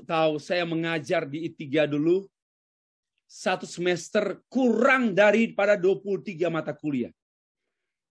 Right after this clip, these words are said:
Itu bukan bohong. Setiap kota saya mengajar, mulai dari Siantar, Medan,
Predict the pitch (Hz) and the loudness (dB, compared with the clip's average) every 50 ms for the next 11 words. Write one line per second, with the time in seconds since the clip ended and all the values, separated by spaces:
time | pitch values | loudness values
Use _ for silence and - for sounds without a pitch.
0 | _ _ _ _ _ _ _ - 190 - - 196 185 185 180 185 180 170 156 160 | _ _ _ _ _ _ _ -8 -4 -4 -2 -2 -2 0 0 2 2 4 4 2
1 | 160 156 180 185 170 156 - _ _ _ _ _ _ _ _ _ _ _ _ _ | 2 2 -2 -6 -6 -10 -12 _ _ _ _ _ _ _ _ _ _ _ _ _
2 | _ _ _ _ _ _ _ _ _ _ _ _ _ - - - 311 - 269 262 | _ _ _ _ _ _ _ _ _ _ _ _ _ -4 -2 -2 0 2 2 2
3 | 262 262 - - 240 254 247 254 - 240 226 220 214 196 196 208 - _ _ _ | 2 0 -2 0 0 0 2 2 2 2 2 2 2 -2 -4 -10 -18 _ _ _
4 | _ _ _ _ _ _ _ _ - - 226 226 262 254 247 226 220 208 202 208 | _ _ _ _ _ _ _ _ -6 -2 0 2 4 4 6 6 4 4 2 2
5 | 214 208 151 117 185 175 147 - - - _ _ _ _ _ _ _ _ - 202 | 0 0 0 0 0 0 0 0 -4 -12 _ _ _ _ _ _ _ _ -4 -2
6 | 240 247 247 233 220 220 214 - - - 262 240 240 240 226 226 226 202 202 190 | 0 2 2 2 2 0 -2 -6 -8 -8 -6 -4 -4 -4 -4 -4 -4 -4 -4 -4
7 | 185 220 262 269 262 247 196 180 226 214 196 165 147 | -4 -4 -2 -2 -2 -2 0 0 0 0 0 0 -4